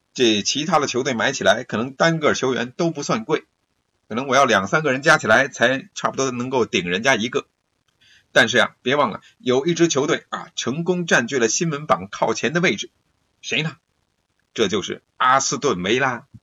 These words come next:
他们前前后后已经买了快十个人了，花销超过了一个亿。嘿，这下啊，特里啊肯定是很开心啊。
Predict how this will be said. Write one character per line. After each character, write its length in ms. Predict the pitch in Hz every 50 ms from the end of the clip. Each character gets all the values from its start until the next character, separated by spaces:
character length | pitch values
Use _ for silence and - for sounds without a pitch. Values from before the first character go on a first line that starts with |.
| _ _ _ _ _ _ _ _ _ _ _ _ _ _ _ _ -
他 100 | 180 165
们 100 | 160 -
前 240 | - 143 156 190
前 200 | 175 175 165 175
后 160 | 160 170 160 147
后 180 | 151 123 98
已 180 | 87 107 113 117
经 300 | 117 160 165 170 165 160
买 200 | 110 110 92 87
了 100 | 101 113
快 160 | 113 - 160
十 300 | - - - - 127 175
个 100 | 202 214
人 140 | 131 98 101
了， 160 | 120 - - _ _ _ _ _ _ _ _
花 320 | _ - 202 185 180 185
销 260 | 175 - 196 175 175 170
超 280 | 165 - 214 208 202
过 180 | 185 180 151 127
了 80 | 110
一 160 | 101 110 156 202
个 100 | 214 196
亿。 220 | 202 214 - - _ _ _ _ _ _ _ _
嘿， 280 | - - 202 185 233 _ _ _ _ _ _ _ _ _ _ _ _ _ _ _ _ _ _ _ _ _ _ _ _
这 200 | - - 110 98
下 180 | 87 - 95 80
啊， 400 | 73 - 90 95 92 87 - _ _ _ _ _ _ _ _ _ _ _ _ -
特 180 | - - 127 95
里 160 | 90 87 90
啊 180 | 95 90 - - _
肯 200 | - - 87 104
定 100 | 131 123
是 100 | 113 127
很 160 | 113 92 90
开 200 | 98 117 131 127
心 180 | 113 135 135 127
啊。 160 | 120 - -